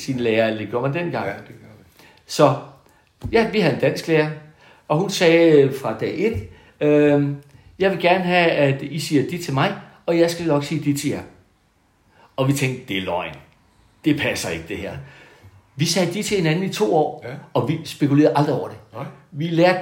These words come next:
Speaker 1: det i lø-, i løbet af en uge, at man skulle lige huske at sige det. Lidt ligesom hos dronningen, ikke?
Speaker 2: Jeg havde også en, øh, en, en lærer på gymnasiet, vi var dis med. Altså,
Speaker 1: Ja.
Speaker 2: hun sagde også de til os.
Speaker 1: Ja.
Speaker 2: Jeg synes, det var mærkeligt, men, men man vender sig
Speaker 1: Man vender
Speaker 2: til
Speaker 1: sig
Speaker 2: det.
Speaker 1: til det.
Speaker 2: Ja.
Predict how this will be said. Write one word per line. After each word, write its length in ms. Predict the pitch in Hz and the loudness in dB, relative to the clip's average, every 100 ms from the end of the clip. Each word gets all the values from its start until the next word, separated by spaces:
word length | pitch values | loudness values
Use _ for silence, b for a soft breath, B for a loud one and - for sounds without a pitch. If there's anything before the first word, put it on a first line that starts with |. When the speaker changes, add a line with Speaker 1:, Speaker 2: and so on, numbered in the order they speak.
| 165 | -2
Speaker 1:
det 60 | |
i 40 | 151 | -2
lø-, 220 | 165 175 | -2 -2
i 180 | 160 151 | 0 2
løbet 280 | 165 180 127 | 2 2 2
af 60 | |
en 120 | 110 | 0
uge, 360 | 135 165 220 220 | 0 0 0 -4
at 140 | 143 143 | -2 0
man 100 | 147 | -2
skulle 160 | 143 170 | -4 -4
lige 60 | 151 | -4
huske 180 | 151 | -6
at 60 | 139 | -8
sige 160 | 139 - 123 | -10 -10 -8
det. 100 | 175 | -6
Lidt 140 | 294 | -6
ligesom 320 | 247 277 - 208 | -6 -6 -6 -8
hos 140 | 185 | -10
dronningen, 460 | - 127 151 - 180 | -6 -6 -6 -8 -12
ikke? 140 | 208 - - | -14 -18 -6
Speaker 2:
Jeg 120 | 123 | -2
havde 120 | 139 | 0
også 300 | 156 139 139 | 2 0 0
en, 140 | 120 110 | -8 -4
øh, 400 | 104 98 95 95 | -4 -2 -4 -6
en, 160 | 95 | -8
en 200 | 92 92 | -10 -8
lærer 220 | 95 107 135 - | -6 -6 -8 -12
på 260 | 90 87 85 | -12 -12 -12
gymnasiet, 460 | 95 101 - 82 78 | -12 -12 -12 -16 -18
vi 120 | 85 | -12
var 80 | 82 85 | -10 -8
dis 240 | 98 - | -12 -14
med. 80 | 87 87 - | -16 -18 -12
Altså, 140 | 139 | -8
Speaker 1:
Ja. 60 | 98 | -6
Speaker 2:
hun 160 | 107 107 | -6 -4
sagde 180 | 104 | -4
også 140 | 92 - | -6 -8
de 140 | 113 - | -14 -12
til 100 | 101 | -10
os. 180 | 87 104 | -8 -6
Speaker 1:
Ja. 80 | 175 285 - b b b b | -8 -10 -20 b b b b
Speaker 2:
Jeg 60 | - | -14
synes, 240 | - 87 | -14 -16
det 140 | - 82 | -12 -10
var 60 | |
mærkeligt, 560 | 78 80 80 - 71 82 | -10 -12 -12 -16 -16 -16
men, 240 | 85 87 | -16 -10
men 160 | 101 95 | -8 -4
man 160 | 98 | 0
vender 220 | 101 135 151 | 0 0 0
sig 140 | 156 | 2
Speaker 1:
Man 60 | 143 | 2
vender 160 | 185 | 2
Speaker 2:
til 60 | 214 | 0
Speaker 1:
sig 80 | - | -2
Speaker 2:
det. 80 | |
Speaker 1:
til 140 | 170 | 0
det. 60 | |
Speaker 2:
Ja. 60 | 165 | 0